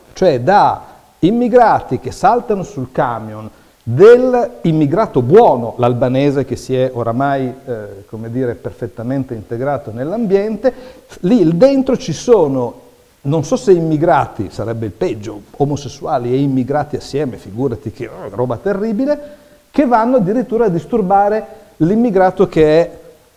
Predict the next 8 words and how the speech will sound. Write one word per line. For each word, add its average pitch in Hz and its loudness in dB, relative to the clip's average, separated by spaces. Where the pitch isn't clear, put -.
Eh, - -2
capite 302 4
anche 160 0
voi 240 4
che 165 2
in 147 2
due 220 6
minuti 202 0